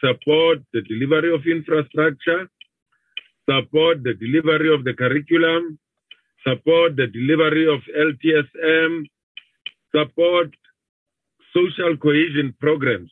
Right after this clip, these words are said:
a number of them. But Q L T C on its own doesn't have specific deliverables, but it supports the deliverables of the frontline line functions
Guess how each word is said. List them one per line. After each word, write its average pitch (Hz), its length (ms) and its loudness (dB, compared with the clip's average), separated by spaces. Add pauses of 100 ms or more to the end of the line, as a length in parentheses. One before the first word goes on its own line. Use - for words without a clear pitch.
(140)
a 123 80 0
number 151 500 0
of 110 140 0
them. 95 240 -6 (720)
But 131 260 -2
Q 196 140 0
L 190 160 2
T 175 180 -4 (100)
C 165 180 0 (100)
on 147 120 2
its 135 160 0 (120)
own 143 520 0 (540)
doesn't 151 380 0
have 135 360 0 (300)
specific 175 840 -4
deliverables, 117 720 -2 (680)
but 127 160 0
it 123 100 -6 (100)
supports 175 600 0 (840)
the 139 400 2
deliverables 135 760 0 (220)
of 131 220 -2
the 117 120 2 (200)
frontline 156 760 0
line 127 380 -2
functions 113 500 -4